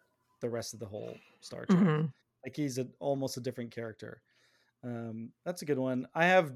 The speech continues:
Speaker 1: Geordi being wistful about the past, shunning modernity when he
Speaker 2: Mm-hmm.
Speaker 1: says the best or only way to power a, a ship is with wind and water.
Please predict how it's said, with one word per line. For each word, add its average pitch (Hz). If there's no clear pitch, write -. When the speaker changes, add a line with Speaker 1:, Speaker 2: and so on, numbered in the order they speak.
Speaker 1:
Geordi 160
being 156
wistful 165
about 135
the 120
past, 131
shunning 156
modernity 139
when 135
he 135
Speaker 2:
Mm-hmm. -
Speaker 1:
says 143
the 131
best 135
or 131
only 139
way 131
to 139
power 143
a, 135
a 139
ship -
is 131
with 135
wind 135
and 131
water. 170